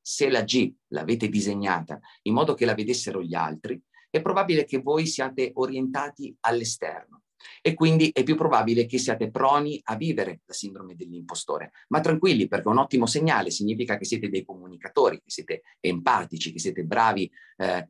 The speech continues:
nel cercare di entrare in relazione con il prossimo. Se invece avete fatto la G verso di voi, siete un po' più,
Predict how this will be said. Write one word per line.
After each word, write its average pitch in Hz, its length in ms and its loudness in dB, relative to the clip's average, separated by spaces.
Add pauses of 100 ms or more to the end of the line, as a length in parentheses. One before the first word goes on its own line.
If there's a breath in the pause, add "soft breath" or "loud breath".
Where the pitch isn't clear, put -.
nel 107 360 4
cercare 113 420 0
di 104 100 -2
entrare 120 340 0
in 107 140 0
relazione 123 560 -2
con 95 160 -6
il 85 100 -8
prossimo. - 540 -8 (140)
Se - 160 -2
invece 190 220 4
avete 117 200 4
fatto 120 240 2
la 95 80 2
G 117 160 2
verso - 260 -4
di 90 80 -2
voi, 85 240 -2 (220 loud breath)
siete 127 440 2 (100)
un 131 160 2
po' 131 140 2
più, 131 280 4